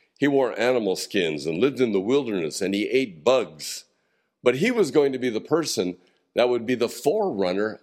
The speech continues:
of Jesus, the Messiah. And then there's Martha,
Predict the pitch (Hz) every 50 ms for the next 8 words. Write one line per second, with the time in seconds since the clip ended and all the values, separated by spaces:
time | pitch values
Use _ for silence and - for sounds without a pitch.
0 | - - - - 180 - - - 196 214 165 101 82 73 71 - - - - 110
1 | 101 107 110 104 - - 135 127 - 82 - - - - _ _ _ _ _ _
2 | _ _ _ _ _ _ _ _ _ _ _ _ _ _ _ _ _ _ _ _
3 | _ _ _ _ _ _ - - 85 98 110 117 113 110 104 92 76 80 90 85
4 | 82 73 67 - 69 62 60